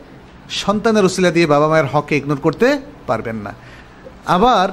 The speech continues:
আপনার উপর আপনার স্ত্রীর খোরপোশের ফরজ আছে। আপনার মা বাবাকে খুশি রাখতে গিয়ে আপনি আপনার স্ত্রীকেও খোরপোশ থেকে বঞ্চিত করতে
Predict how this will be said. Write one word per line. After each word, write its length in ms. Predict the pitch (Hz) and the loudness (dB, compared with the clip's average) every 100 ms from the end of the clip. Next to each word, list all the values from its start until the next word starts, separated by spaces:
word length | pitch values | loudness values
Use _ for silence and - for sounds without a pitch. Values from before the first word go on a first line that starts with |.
| - - - | -8 -18 -4
আপনার 400 | 165 185 220 220 | -4 0 0 2
উপর 320 | 214 190 151 165 - - - 135 | 2 2 0 -2 -18 -20 -14 -6
আপনার 280 | 165 190 | -4 -2
স্ত্রীর 520 | - - - 262 294 - | -4 -6 0 2 2 0
খোরপোশের 600 | 220 214 214 208 208 175 | 0 0 2 2 2 -2
ফরজ 360 | - 170 165 | -2 -2 0
আছে। 320 | 139 - 117 - - - - - - - - - - | 0 -2 -12 -14 -20 -20 -20 -20 -20 -20 -20 -20 -8
আপনার 340 | 147 - 180 | -6 -2 -2
মা 220 | 131 147 196 | 2 2 4
বাবাকে 420 | 220 220 226 226 | 4 2 2 -2
খুশি 580 | - 190 - 185 165 - - - | 0 -2 0 -2 -2 -8 -16 -8
রাখতে 400 | 135 160 - 185 | -2 -2 0 -2
গিয়ে 380 | 143 165 135 131 - - - - - - - | 0 0 0 -2 -8 -20 -20 -20 -20 -20 -6
আপনি 280 | 139 143 165 | -6 -2 -2
আপনার 440 | 151 151 143 123 123 - - - - - - - - - - - - | -2 0 -2 -2 -4 -12 -20 -20 -20 -20 -20 -20 -20 -20 -20 -20 -20
স্ত্রীকেও 720 | - 175 185 190 208 247 277 - - - - | -10 -2 0 4 4 4 0 -6 -20 -20 -4
খোরপোশ 360 | 165 156 160 | -2 0 -4
থেকে 200 | - 151 | -4 -4
বঞ্চিত 320 | 151 135 147 143 | -4 -2 -2 -2
করতে 420 | 143 127 240 | -2 0 0